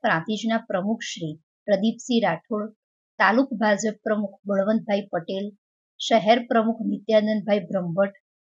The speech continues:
અર્જુનસિંહ મકવાણા, ભૂપતસિંહ પરમાર, સાબરકાંઠા જિલ્લા યુવા મોરચાના વિપુલભાઈ શર્મા, મંત્રી એ કે મકવાણા, દાદુસિંહ મકવાણા, ડોક્ટર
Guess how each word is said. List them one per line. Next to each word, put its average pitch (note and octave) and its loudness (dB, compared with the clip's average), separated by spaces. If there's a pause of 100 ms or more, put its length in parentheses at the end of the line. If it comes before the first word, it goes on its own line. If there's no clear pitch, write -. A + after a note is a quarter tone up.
અર્જુનસિંહ A3+ 4
મકવાણા, G3+ 2 (100)
ભૂપતસિંહ G#3+ -2
પરમાર, F#3 0 (420)
સાબરકાંઠા A#3 2
જિલ્લા F#3+ 0
યુવા F#3 0
મોરચાના F3 -4 (560)
વિપુલભાઈ A3 2
શર્મા, G3 0 (1300)
મંત્રી G#3+ 0 (140)
એ G#3 -6
કે A#3 2 (100)
મકવાણા, G#3 0 (140)
દાદુસિંહ G3+ 0
મકવાણા, G3+ -2
ડોક્ટર G#3 0